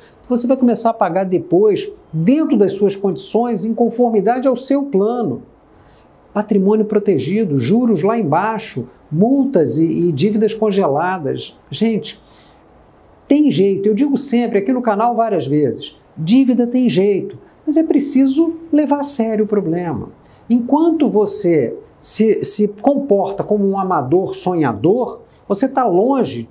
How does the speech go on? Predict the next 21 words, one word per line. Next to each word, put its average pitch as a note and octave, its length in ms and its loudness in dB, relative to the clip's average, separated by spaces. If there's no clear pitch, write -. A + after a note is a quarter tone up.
completamente B3 680 2
distante B3 520 0
da A3 140 0
possibilidade C4 1080 0
de C4+ 340 2
sequer C#4+ 640 2
dialogar B3+ 640 0
com B3+ 120 -4
o A#3 60 -2
banco G3+ 320 -2
ou B3 80 0
com C4 120 0
o A#3+ 40 -4
fornecedor, B3+ 680 2
quanto A#3+ 200 0
mais A3 280 0
de C4 280 0
vencê-los G#3+ 800 2
numa C#3+ 220 0
negociação. C#3+ 800 -2
Vencer E3+ 640 0